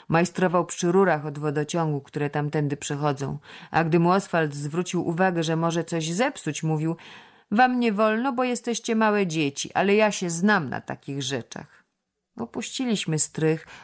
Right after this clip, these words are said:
odkładając na inny raz zbójecką zabawę. Właśnie nazajutrz zdarzyło się to nieszczęście. Zdaje mi się,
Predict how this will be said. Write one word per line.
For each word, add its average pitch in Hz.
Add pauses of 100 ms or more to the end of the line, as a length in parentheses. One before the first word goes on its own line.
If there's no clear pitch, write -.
(100)
odkładając 165
na 160
inny 160
raz 147
zbójecką 143
zabawę. 135 (880)
Właśnie 156
nazajutrz 151
zdarzyło 143
się 135
to 135
nieszczęście. 139 (640)
Zdaje 196
mi 175
się, 165